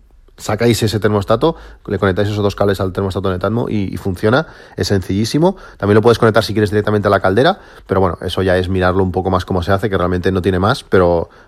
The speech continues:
la manera sencilla es esta que os comento. Y ya está, <laughs> eh, no me enrollo más, no, no, no diré más ofertas hasta el próximo Black Friday,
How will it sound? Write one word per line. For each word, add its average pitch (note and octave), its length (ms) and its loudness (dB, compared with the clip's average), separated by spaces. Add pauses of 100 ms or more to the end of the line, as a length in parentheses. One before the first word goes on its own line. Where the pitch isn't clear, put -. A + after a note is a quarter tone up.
(220)
la F#2 100 -6
manera G2 240 2
sencilla G2+ 400 0
es F#2 100 -2
esta F#2 200 -4
que F#2+ 60 -8
os F2+ 60 -8
comento. C#3 460 2 (560)
Y B2 80 6
ya C#3+ 80 8
está, C3+ 400 2
<laughs> - 60 -12
eh, A2 320 0
no A2+ 100 2
me B2+ 80 4
enrollo B2 240 2
más, C#3 260 4
no, A#2 240 4 (140)
no, G#2 500 2
no A#2 220 4
diré C3+ 180 6
más C3 160 4
ofertas A#2+ 440 4
hasta A2 160 2
el - 60 -6
próximo A2 340 2
Black G2+ 180 4
Friday, C#3 420 0